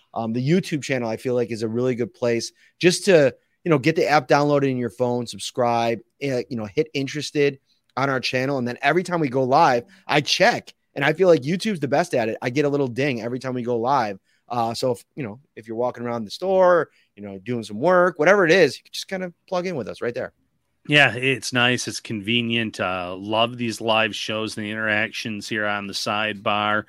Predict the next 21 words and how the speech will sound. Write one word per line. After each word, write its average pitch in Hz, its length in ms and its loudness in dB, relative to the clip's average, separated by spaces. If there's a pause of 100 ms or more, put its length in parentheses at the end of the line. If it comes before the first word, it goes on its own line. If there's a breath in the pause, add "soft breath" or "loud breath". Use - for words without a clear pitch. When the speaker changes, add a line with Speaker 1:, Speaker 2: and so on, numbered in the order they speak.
(320 loud breath)
Speaker 2:
uh, 98 240 -2
but 110 160 0
also 117 380 4
love 110 260 -2
the 107 80 -12
fact 107 360 -4
that 113 40 -8
we 104 120 -8
get 104 140 -8
so 117 140 -8
many 104 160 -8
people 107 540 -8 (320)
downloading 113 500 -4
this 110 240 -6
and 101 160 -12
listening 101 400 -8
to - 120 -8
our 95 120 -4
pod 95 300 -8
as 90 120 -14
well. 85 300 -12